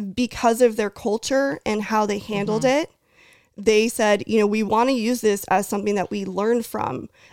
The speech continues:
Speaker 1: And I would think that a nurse in that situation is more passionate about medication administration and, and learning the process. Not only that, they updated all of their Pyxis,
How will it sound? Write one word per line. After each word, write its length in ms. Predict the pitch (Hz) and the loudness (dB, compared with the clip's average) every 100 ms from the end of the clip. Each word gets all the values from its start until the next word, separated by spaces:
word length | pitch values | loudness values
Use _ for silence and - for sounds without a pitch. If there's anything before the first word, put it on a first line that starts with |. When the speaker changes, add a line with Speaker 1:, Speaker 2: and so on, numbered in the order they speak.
| - | 0
Speaker 1:
And 100 | 226 | 4
I 140 | 247 | 6
would 180 | 381 330 | 4 0
think 380 | - 226 208 - | 0 0 0 0
that 180 | 233 208 | 0 0
a 120 | 220 | 0
nurse 280 | 208 220 214 | -2 -2 -4
in 100 | 202 | -4
that 200 | 196 - | -6 -4
situation 640 | 220 226 247 247 254 262 - | -6 -2 -2 0 0 -2 -2
is 180 | 214 | -4
more 300 | 208 214 226 | -2 0 0
passionate 760 | 254 - 202 208 240 247 285 - | -2 -2 -2 -2 0 2 2 0
about 360 | - 208 220 202 | -2 0 0 0
medication 600 | 208 208 220 247 220 240 | 0 -2 -2 -4 -4 -2
administration 880 | 208 202 202 - 196 226 247 254 285 - - - - | -2 -4 -4 -6 -6 -2 0 0 -2 -8 -20 -16 -6
and, 240 | 214 190 - | -4 -4 -4
and 320 | - 208 208 - | -2 0 -2 -4
learning 640 | 208 214 226 220 226 247 269 - - _ - | -6 0 2 4 2 0 -4 -12 -20 _ -6
the 120 | 208 | -6
process. 640 | - 214 208 - 233 254 | 0 2 2 2 0 0
Not 240 | 214 214 262 | 2 2 2
only 240 | 277 226 | 0 0
that, 340 | 202 196 240 - | 0 2 2 0
they 100 | 208 | 0
updated 500 | 214 220 220 208 208 - | 0 0 0 0 0 2
all 160 | 202 | 2
of 80 | 226 | 4
their 120 | 240 | 0
Pyxis, 720 | 226 233 - 220 208 - - | 0 -8 -6 -6 -6 -8 -14